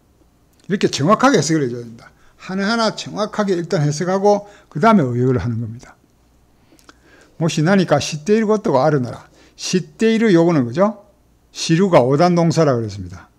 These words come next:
그때를 이으면 초급형이 들어가죠. 시루. 그래서 이것도 우리 배웠습니다. 이루, 알고 있는. 이 때이루는 보조동사입니다.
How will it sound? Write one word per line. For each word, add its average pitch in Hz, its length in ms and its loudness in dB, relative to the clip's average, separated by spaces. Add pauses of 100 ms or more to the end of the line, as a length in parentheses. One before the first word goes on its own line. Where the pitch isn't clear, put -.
(180)
그때를 175 380 2
이으면 135 280 2
초급형이 170 440 2
들어가죠. 101 440 -8 (1900)
시루. 113 360 -14 (840)
그래서 135 220 -10
이것도 147 320 -10
우리 117 100 -6
배웠습니다. 110 560 -4 (1200)
이루, 147 420 -2 (220)
알고 143 360 0
있는. 143 420 0 (380)
이 151 180 -4
때이루는 170 640 0
보조동사입니다. 135 800 -4